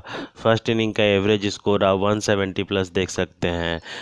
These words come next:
वेदर की बात की जाए तो स्कैटर्ड क्लाउड्स रहेंगे, तापमान सत्ताईस से अट्ठाईस डिग्री के बीच बना रहेगा। तो फ्रेंड्स, स्क्रीन पे अरमान भाई का WhatsApp नंबर शो हो रहा है।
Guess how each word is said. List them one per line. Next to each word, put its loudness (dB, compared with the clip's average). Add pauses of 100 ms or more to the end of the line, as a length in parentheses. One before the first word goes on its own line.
(180)
वेदर 4
की -4
बात 0
की 0
जाए 4
तो 0
स्कैटर्ड 0
क्लाउड्स 2
रहेंगे, 0
तापमान 0
सत्ताईस 0
से 0
अट्ठाईस 0
डिग्री 0
के -4
बीच -4
बना -2
रहेगा। -2 (300)
तो 2
फ्रेंड्स, 2
स्क्रीन 0
पे 2
अरमान 2
भाई 4
का 2
WhatsApp 2
नंबर 0
शो -2
हो 4
रहा 4
है। 0